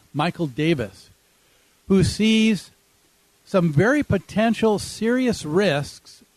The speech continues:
and dangers with the reverse mortgage. Well, what are they?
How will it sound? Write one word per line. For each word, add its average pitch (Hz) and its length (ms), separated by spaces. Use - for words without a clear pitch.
and 190 260
dangers 151 840
with 151 340
the 139 80
reverse 135 480
mortgage. 180 640
Well, 196 300
what 185 200
are 185 220
they? 220 280